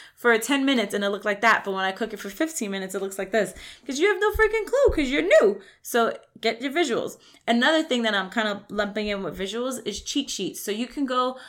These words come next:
on Pinterest, you can go on Google, and you can type in how long to cook veggies for chart, or charts or cheat sheet or something. And people have already made these fantastic little printouts that you can make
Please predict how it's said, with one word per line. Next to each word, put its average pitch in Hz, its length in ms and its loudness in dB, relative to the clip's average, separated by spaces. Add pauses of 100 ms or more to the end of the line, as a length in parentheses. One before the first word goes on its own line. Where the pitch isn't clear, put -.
(140)
on - 80 -14
Pinterest, 302 480 -2
you 220 60 -8
can 214 100 -10
go 220 80 0
on 208 140 -2
Google, 240 400 2
and 202 240 -2
you 220 100 -2
can 226 140 -6
type 208 380 -4
in 190 320 -4 (420)
how 262 420 4
long 220 340 2
to 185 140 -6
cook - 260 -6
veggies 175 420 -4
for 165 520 4 (100)
chart, - 480 0
or 165 220 4
charts - 500 0
or 160 240 0
cheat 233 300 -6
sheet - 240 -6
or 165 60 -8
something. 147 280 -10 (320)
And 220 220 0
people 349 260 4
have 302 180 2
already 302 440 0
made 277 260 2
these 196 240 -4
fantastic 254 720 0
little 254 320 -2 (280)
printouts 220 500 2
that 180 140 -10
you 214 80 -8
can 277 200 -4
make 226 380 -2